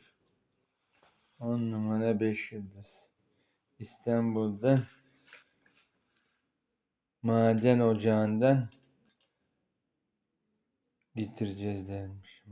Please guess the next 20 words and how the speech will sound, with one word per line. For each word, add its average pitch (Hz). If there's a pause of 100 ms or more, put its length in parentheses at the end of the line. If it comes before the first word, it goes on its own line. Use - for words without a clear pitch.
(120)
İstanbul'da 107
maden 104
o-, 107 (180)
ocağı 107
var 156
mı? 123 (100)
İşte - (160)
hesap 135
et 104
işte. - (880)
Evin 117
kredisi 110
bitse 107 (1300)
İstanbul'dan 113
getiririz 101
madenleri. 98 (1040)
İstanbul'da 107
her 117
zaman 113
bulunur 117